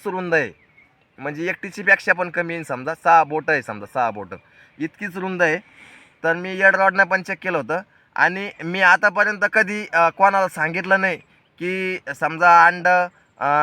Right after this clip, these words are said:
अंड्याचं, अंड्यानं चेक करता येते, बऱ्याच जणाला माहिती आहे. एड रॉड बी बऱ्याच जणाला माहिती आहे, कॉपर तांब्या बी बऱ्याच जणाला माहिती आहे.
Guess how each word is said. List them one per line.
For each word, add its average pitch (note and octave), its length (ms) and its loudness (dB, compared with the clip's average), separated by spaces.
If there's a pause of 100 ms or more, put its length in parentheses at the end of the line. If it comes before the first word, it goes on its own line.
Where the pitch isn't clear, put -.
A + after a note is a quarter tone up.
(320)
अंड्याचं, F3+ 640 2
अंड्यानं F3 360 2
चेक F3+ 200 -6
करता F3+ 200 2
येते, D#3 100 -2
बऱ्याच E3+ 260 0
जणाला F3 280 0
माहिती D3+ 340 -4
आहे. B2+ 320 -12
एड D#3+ 120 2
रॉड F3 200 2
बी F3 120 -8
बऱ्याच E3 240 0
जणाला D#3 240 -4
माहिती D3+ 220 -6
आहे, B2+ 60 -10
कॉपर D3+ 360 -4
तांब्या E3+ 340 2
बी E3 60 -12
बऱ्याच D#3 240 -2
जणाला D3+ 180 -8
माहिती C#3+ 220 -12
आहे. G2+ 120 -16